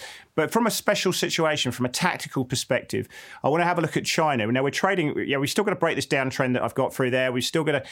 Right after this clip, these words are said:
you know, continue to make higher highs in this situation. Um, but for me, if there's any signs that China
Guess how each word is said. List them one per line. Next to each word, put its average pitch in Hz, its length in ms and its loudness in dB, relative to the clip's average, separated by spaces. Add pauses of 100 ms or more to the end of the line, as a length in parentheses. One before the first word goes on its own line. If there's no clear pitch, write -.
(260)
you 143 100 2
know, 131 80 2
continue 147 380 2
to 139 140 0
make 131 200 2
higher 135 300 2
highs 131 380 0
in 123 40 0
this 117 140 -2
situation. 120 640 0 (380)
Um, 127 340 0
but 160 180 2
for 175 120 2
me, 196 240 4
if - 180 -2
there's 165 180 2
any 220 140 2
signs 165 540 2
that - 160 -4
China 147 500 2